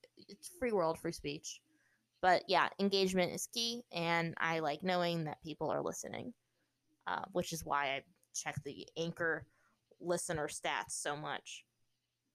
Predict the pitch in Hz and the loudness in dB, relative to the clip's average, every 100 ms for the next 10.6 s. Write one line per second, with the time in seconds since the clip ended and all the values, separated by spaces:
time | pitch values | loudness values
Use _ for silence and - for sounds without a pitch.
0 | _ _ _ 208 214 208 220 214 208 - | _ _ _ 0 0 0 -2 0 0 -4
1 | 196 226 240 311 302 254 - 202 214 240 | -6 -2 -2 0 -4 -6 -4 -2 0 0
2 | - 175 175 180 165 - 208 247 190 160 | 0 0 0 -2 -6 -2 2 2 2 0
3 | 156 170 170 165 165 147 - 160 160 208 | 0 -2 -2 -2 -2 -2 -2 -2 -2 -2
4 | 277 _ - _ 240 440 571 554 453 427 | -6 _ -20 _ 0 4 2 2 0 0
5 | 403 440 381 208 208 - 233 220 220 226 | 0 2 2 2 2 2 -2 -2 -4 -2
6 | 220 226 170 - _ _ _ _ - 220 | 0 2 0 -2 _ _ _ _ 0 4
7 | 214 214 285 - 359 311 269 226 226 226 | 6 6 4 4 4 4 4 4 2 2
8 | 247 359 415 427 _ - - 196 202 190 | 0 0 0 -2 _ -6 -2 2 2 4
9 | 185 214 226 220 220 208 202 202 254 320 | 4 2 4 4 6 4 0 0 2 2
10 | 339 349 370 381 - | 2 2 0 -2 -6